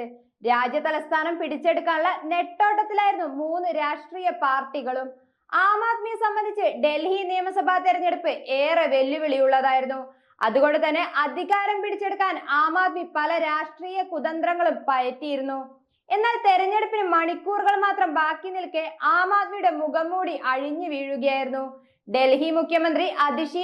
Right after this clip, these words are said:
മർലേനയുടെ രണ്ട് ഓഫീസ് ജീവനക്കാരെ പോലീസ് അറസ്റ്റ് ചെയ്തിരിക്കുകയാണ്. തെരഞ്ഞെടുപ്പ് ചട്ടം ലംഘിച്ച് അഞ്ച് ലക്ഷം രൂപ കൈവശം വെച്ചതിന്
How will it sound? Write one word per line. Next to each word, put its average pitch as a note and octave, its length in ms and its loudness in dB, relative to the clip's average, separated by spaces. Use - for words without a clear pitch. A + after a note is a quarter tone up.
മർലേനയുടെ F#4 640 2
രണ്ട് F#4 300 0
ഓഫീസ് G4 420 2
ജീവനക്കാരെ G4+ 560 0
പോലീസ് E4 400 -2
അറസ്റ്റ് C#4+ 420 -4
ചെയ്തിരിക്കുകയാണ്. C#4 720 -2
തെരഞ്ഞെടുപ്പ് G4+ 560 2
ചട്ടം G#4 340 4
ലംഘിച്ച് G4 400 0
അഞ്ച് D#4+ 340 2
ലക്ഷം F#4+ 320 2
രൂപ F4+ 180 2
കൈവശം F4 520 2
വെച്ചതിന് F#4 380 0